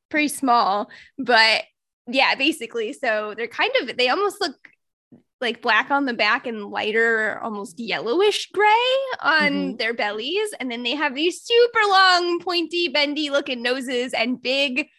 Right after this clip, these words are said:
Speaker 1: I can't tell if there's teeth in there or not, but these kind of big whisker, like, projections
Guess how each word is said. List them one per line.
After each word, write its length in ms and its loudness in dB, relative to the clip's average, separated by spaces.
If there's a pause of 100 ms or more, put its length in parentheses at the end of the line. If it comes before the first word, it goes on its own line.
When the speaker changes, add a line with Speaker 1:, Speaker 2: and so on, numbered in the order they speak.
(500)
Speaker 1:
I 80 -10
can't 320 -6 (800)
tell 220 -6
if 160 -10
there's 380 -4
teeth 340 -2
in 140 0
there 280 4
or 60 0
not, 300 2
but 180 -2
these 200 -10
kind 260 -2
of 80 -4
big 180 0
whisker, 920 -2
like, 280 -2
projections 840 -4